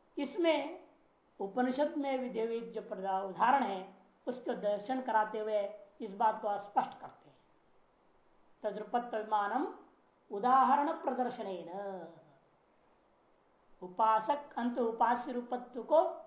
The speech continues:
का अभिमान करके रहने लगता है, इस बात को उदाहरण के द्वारा और स्पष्ट किया जाता है।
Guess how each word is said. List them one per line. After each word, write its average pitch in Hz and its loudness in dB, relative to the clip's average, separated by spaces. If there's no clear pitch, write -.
का 262 8
अभिमान 226 4
करके 262 0
रहने 220 -2
लगता 202 -2
है, 214 4
इस 240 -4
बात 262 6
को 254 -2
उदाहरण 240 0
के 294 2
द्वारा 196 -2
और 202 2
स्पष्ट - -14
किया 196 -8
जाता 180 -8
है। 175 -10